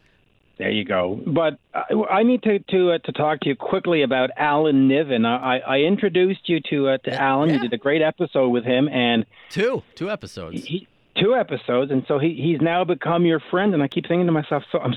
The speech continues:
Speaker 1: so glad I didn't introduce you to my wife, for crying out loud."
Speaker 2: <laughs>
Speaker 1: You took over.
Speaker 2: I know.
Speaker 1: You, you
Speaker 2: It's,
Speaker 1: took, you
Speaker 2: it's
Speaker 1: took
Speaker 2: so
Speaker 1: my Alan.
Speaker 2: No, you talk to him, like, every day.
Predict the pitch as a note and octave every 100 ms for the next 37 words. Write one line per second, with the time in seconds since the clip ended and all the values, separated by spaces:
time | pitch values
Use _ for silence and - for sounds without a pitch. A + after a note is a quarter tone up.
0 | C#3 G3 E3 G3 A3 D3+ E3 D#3+ D#3 E3
1 | E3+ F#3+ - D3+ B2 A2+ C3 D4 - C3
2 | - C3 G#2 G2+ G2 G2+ F#2+ - - B3+
3 | G#3+ - G3 - - F#3+ - F3 - -
4 | - F3+ - D#3 - - - D#3 - A3+
5 | A3 G#3+ C#4+ F#4 C#4+ C#3+ A#2 F3 A3+ C#4
6 | - - - - B3+ - _ - F3 C#4
7 | G#3 A#3+ B3+ D4 E4 F#3 A2+ - - G4+
8 | A#4 - G4+ C#4 B3+ - G#3+ G#3+ A3 G3
9 | G3+ G3+ F#3+ D#3 F3+ E3